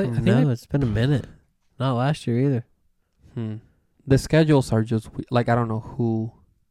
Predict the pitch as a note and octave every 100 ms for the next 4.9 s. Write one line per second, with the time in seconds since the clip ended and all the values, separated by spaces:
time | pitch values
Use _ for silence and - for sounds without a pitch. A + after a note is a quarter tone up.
0 | _ _ _ _ _ _ B2+ A#2 - -
1 | - - A2+ - A#2+ A2 A2+ C3 A#2 G#2
2 | G#2 G#2 F#2+ _ _ - A2+ A2 G#2 G#2+
3 | G2+ G#2+ G#2 - A2+ A#2 - - A2 G2
4 | - F#2+ G#2 A#2+ G#2+ - G2 F#2 G#2